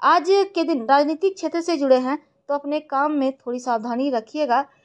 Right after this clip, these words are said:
बहुत आवश्यक है। और पैसों से जुड़े कुछ काम आज रुक सकते हैं। वैसे तो आज नौकरी प्राप्त होने की, जॉब प्राप्त होने की संभावना भी है, लेकिन कुछ धनु वालों को तो लव को प्रभावित करने के लिए कुछ खास करने की आवश्यकता नहीं है। आप जैसे हैं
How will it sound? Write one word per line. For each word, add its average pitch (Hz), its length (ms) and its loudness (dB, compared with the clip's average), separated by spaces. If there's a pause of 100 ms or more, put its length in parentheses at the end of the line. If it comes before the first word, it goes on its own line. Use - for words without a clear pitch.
(160)
बहुत 240 300 0
आवश्यक 214 580 -4
है। 247 200 0 (240)
और 262 100 0
पैसों 262 400 0
से 302 160 -4
जुड़े 233 240 0
कुछ 247 240 -8
काम 214 380 -2
आज 214 140 -2
रुक 202 200 -4
सकते 170 360 -6
हैं। 156 160 -10 (580)
वैसे 320 280 0
तो 370 140 0
आज 294 520 4
नौकरी 277 500 4
प्राप्त 285 400 2
होने 254 220 -2
की, 269 160 -8
जॉब 247 260 0
प्राप्त 240 320 -4
होने 240 220 -8
की 254 140 -10
संभावना 214 520 -2
भी 254 220 -2
है, 277 140 6 (360)
लेकिन 330 300 -6 (180)
कुछ 381 240 -8 (280)
धनु 226 200 -6
वालों 180 300 2
को 165 240 -14 (400)
तो 311 60 -2
लव 349 200 4 (100)
को 392 100 0
प्रभावित 302 600 0
करने 294 240 0
के 302 140 -4
लिए 285 160 0
कुछ 285 200 -10
खास 262 300 -2
करने 254 300 -2
की 269 160 -6
आवश्यकता 214 540 -2
नहीं 277 260 -2
है। 262 120 0
आप 208 220 2
जैसे 202 320 -4
हैं 285 200 -2